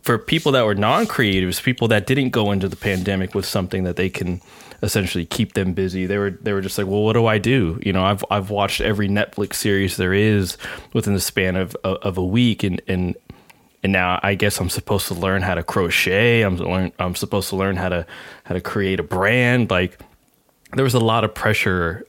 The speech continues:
I, I, I think, circulating around for people to, to, to find themselves, <laughs> you know? And, and I think i-, i-, it's funny to, to put a, a, a timestamp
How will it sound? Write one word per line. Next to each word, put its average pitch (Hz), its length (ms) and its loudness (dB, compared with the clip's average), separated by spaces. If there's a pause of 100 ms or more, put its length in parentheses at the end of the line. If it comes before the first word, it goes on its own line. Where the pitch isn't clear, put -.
I, 90 160 2
I, 98 140 2
I - 100 -4
think, - 240 -4
circulating 90 680 0
around 87 580 -2 (300)
for 113 120 -2
people 95 420 0
to, 85 580 -6 (840)
to, 107 140 -2
to - 160 -2
find 107 600 2
themselves, 87 760 0
<laughs> - 60 0
you 123 60 6
know? 127 220 4
And, 117 220 2
and 123 120 4
I 127 100 4
think 135 320 2 (520)
i-, - 60 -2
i-, - 380 -6
it's 123 760 2
funny 131 320 2
to, 117 140 4
to 110 180 0
put - 240 0
a, 101 280 4
a, 104 260 0
a - 20 2
timestamp 104 840 0